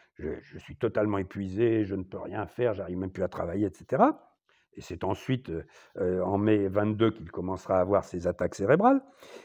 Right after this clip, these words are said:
Et donc, en mars mille neuf cent vingt-deux, euh,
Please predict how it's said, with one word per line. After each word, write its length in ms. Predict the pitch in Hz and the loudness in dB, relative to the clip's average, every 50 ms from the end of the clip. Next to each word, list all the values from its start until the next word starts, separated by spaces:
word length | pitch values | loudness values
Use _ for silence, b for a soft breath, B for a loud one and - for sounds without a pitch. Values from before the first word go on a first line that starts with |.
| B B | B B
Et 100 | 180 185 | 12 12
donc, 400 | 185 202 180 147 - - - - - - _ _ _ _ _ _ _ _ _ _ _ _ - - _ _ _ _ - | 12 12 12 12 10 4 -12 -16 -20 -20 _ _ _ _ _ _ _ _ _ _ _ _ -20 -20 _ _ _ _ 6
en 160 | 120 135 147 | 8 8 12
mars 300 | 160 185 202 180 - - | 12 12 12 12 10 6
mille 160 | 139 120 110 107 | 4 6 6 6
neuf 120 | 101 - | 4 2
cent 160 | - - 80 | 0 -2 0
vingt-deux, 580 | 80 - 127 165 180 185 220 240 262 277 269 - b b b b b b b - | 6 8 8 8 8 10 10 10 10 8 4 0 b b b b b b b 8
euh, 640 | 120 120 117 110 107 104 101 101 95 92 92 92 | 8 10 10 8 6 6 6 4 4 2 0 -4